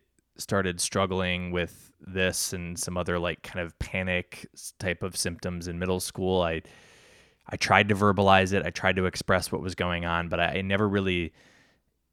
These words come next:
never really got super far with it. Like, like, didn't ever, I, I, I know I didn't work with a therapist until I was in college. Like, that was the first time that I actually started working with a therapist on my mental health. So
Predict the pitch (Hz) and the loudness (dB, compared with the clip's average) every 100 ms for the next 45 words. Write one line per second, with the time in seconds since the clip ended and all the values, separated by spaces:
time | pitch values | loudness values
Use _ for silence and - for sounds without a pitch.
0 | _ _ _ _ _ _ _ _ _ _ | _ _ _ _ _ _ _ _ _ _
1 | 117 113 110 98 92 95 - 104 98 87 | 2 4 4 2 4 4 4 -2 -4 -2
2 | - 90 85 85 80 101 104 - _ 92 | 2 4 4 0 0 2 2 -2 _ -6
3 | 85 87 90 87 98 95 92 92 90 87 | -6 -6 -8 -4 -4 -2 -2 0 2 0
4 | - _ _ 104 98 104 - 107 107 104 | -4 _ _ -2 0 0 0 2 4 4
5 | 101 104 98 95 92 85 - 92 90 92 | 2 0 0 0 -4 -6 -4 0 2 2
6 | 85 82 - - - - 92 85 - 85 | -2 -2 -2 -4 -6 -14 -12 -8 -2 0
7 | 82 87 82 82 80 76 - - 87 80 | 0 -2 -4 -4 -4 -6 -8 -10 -12 -10
8 | 78 73 - _ - - 92 - - - | -12 -14 -18 _ -8 -6 -4 -6 -12 -16
9 | - - 73 85 90 90 90 87 82 78 | -14 -10 -10 -10 -10 -10 -8 -10 -8 -8
10 | 78 78 - 82 82 78 78 82 - 80 | -6 -8 -10 -10 -10 -10 -10 -12 -12 -14
11 | 82 87 92 80 82 - 80 76 78 71 | -14 -14 -10 -6 -6 -8 -12 -12 -10 -10
12 | 71 71 - - 58 - - 95 85 | -12 -14 -12 -8 -8 -10 -6 -2 -2